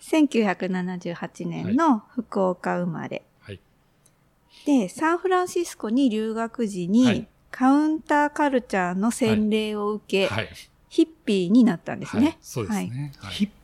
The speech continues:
Speaker 3: ピーですか？
Speaker 2: ヒッピーですね。はい。
Speaker 3: おー。
Speaker 1: はい。その後に、反応反Xな暮らしをしながら、
Speaker 2: はい。
Speaker 1: 飲食店だったり、
Speaker 2: はい。
Speaker 1: 百姓をやっ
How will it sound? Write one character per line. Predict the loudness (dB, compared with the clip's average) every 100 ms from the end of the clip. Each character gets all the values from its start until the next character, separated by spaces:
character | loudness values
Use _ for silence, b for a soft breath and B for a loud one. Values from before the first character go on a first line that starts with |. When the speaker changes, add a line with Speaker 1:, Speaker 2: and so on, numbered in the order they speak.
| _
Speaker 3:
ピ | -6
ー |
で | -6
す | -8
か？ | 4
Speaker 2:
ヒ | 8
ッ | 10 8 8
ピ | 4
ー | 4
で | 2 0
す |
ね。 | 0 0 0
は | -4 -4
い。 | -4
Speaker 3:
お | -4
ー。 | -4
Speaker 1:
は | -6
い。 | -8
そ | -12 -4 0
の | 2 4
後 | 2 2 2 2
に、 | 4 6 4 2 b b b b b
反 | 4 6 8 8 6
応 |
反 | 4 2 2
X | -2 -4 -4
な | -2
暮 | -4 -4
ら | -6
し | -4 -6
を |
し | -6 -6
な | -8 -8
が | -8
ら、 | -6 -2 -2 -2
Speaker 2:
は | -6
い。 | -8 _ _
Speaker 1:
飲 | -2 -2
食 | -2 -6 -8 -10
店 | -8 -6 -6
だ | -8
っ | -8
た | -8 -4
り、 | 0 0 -2 _
Speaker 2:
は | -10
い。 | -10
Speaker 1:
百 | -12 -16 -12
姓 | -8 -8
を | -8
や |
っ | -12